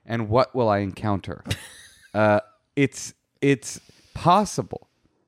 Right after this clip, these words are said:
Speaker 1: that I'm gonna drive all the way out there, and it's gonna be a fucking just wreck of a shit show.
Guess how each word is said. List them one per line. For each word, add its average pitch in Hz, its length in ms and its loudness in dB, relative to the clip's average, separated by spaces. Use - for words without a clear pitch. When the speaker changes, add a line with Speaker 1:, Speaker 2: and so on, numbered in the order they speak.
Speaker 1:
that 110 100 0
I'm 113 120 4
gonna 110 120 4
drive 98 300 0
all 104 140 2
the 143 80 -2
way 139 160 0
out 87 180 0
there, 80 260 -2
and 90 80 -4
it's 87 140 -6
gonna 90 180 0
be 76 200 -2
a 76 40 -2
fucking 98 600 -4
just - 280 -6
wreck 98 420 0
of 87 120 -4
a - 20 -8
shit - 320 -2
show. 82 380 0